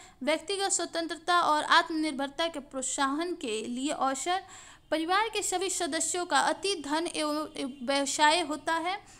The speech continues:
पारिवारिक अधिकार और कर्तव्य होता है। तो इसका आंसर बी सही होगा। ये दो हज़ार दस में पूछा गया क्वेश्चन है,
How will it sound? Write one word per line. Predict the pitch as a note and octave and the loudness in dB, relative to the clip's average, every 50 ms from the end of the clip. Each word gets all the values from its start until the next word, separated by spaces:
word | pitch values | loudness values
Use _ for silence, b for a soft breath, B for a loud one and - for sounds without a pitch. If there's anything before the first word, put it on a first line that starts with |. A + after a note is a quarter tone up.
| B B B - | B B B -2
पारिवारिक | E4 D#4+ D#4+ E4 E4 E4+ F4 G4 G4 F#4+ | -2 0 0 2 2 2 2 2 0 -4
अधिकार | - - - - C4 D4 D#4 D4+ E4+ D#4+ E4 E4+ E4 | -6 -4 -2 0 0 0 -2 0 4 6 6 6 6
और | D#4+ D4 - - C#4 | 2 -2 -4 -4 -8
कर्तव्य | B3+ - - - D4 C4+ C4+ E4+ F4 | -8 -8 -4 -4 -4 -2 0 -2 -2
होता | E4 E4 E4 E4 - E4+ | -2 -2 -4 -2 -2 -2
है। | E4+ E4+ F#4 G4+ G4+ - - B B B B B B - | 0 0 -2 -4 -6 -10 -20 B B B B B B -14
तो | - | -10
इसका | D#4 D4+ - - - F4 | -8 -8 -8 -8 -6 -4
आंसर | F4+ F#4 F#4 E4 - E4 D4 D4+ | -2 -2 -2 -4 -4 -4 -4 -4
बी | B3+ A#3+ B3+ D4+ C#4 B3+ D4 D4+ D#4+ D#4+ | -4 -6 -8 -8 -6 -2 -2 -2 -2 -2
सही | - - D#4 C#4+ D4 F4 E4+ | -2 -4 -2 -2 -2 -2 -2
होगा। | E4+ E4+ F4 F4 F4+ G4 G4+ - - - _ - _ - | -2 -2 0 0 -2 -2 -2 -8 -14 -20 _ -20 _ -10
ये | C#4 | -10
दो | C4 B3 D4 | -6 -4 -4
हज़ार | D4 C#4 D4 C#4+ | -2 -2 -2 -2
दस | B3 C4+ C4+ C#4 D#4 | -2 -4 -6 -6 -8
में | D#4+ D#4+ | -10 -8
पूछा | E4 - - E4+ | -8 -6 -4 -4
गया | E4 D#4+ E4 E4 | -4 -4 -6 -6
क्वेश्चन | D#4+ D#4+ D#4 - - E4+ E4+ E4+ | -6 -8 -8 -4 -4 -4 -2 -2
है, | F4+ G#4+ A4+ | -2 -4 -4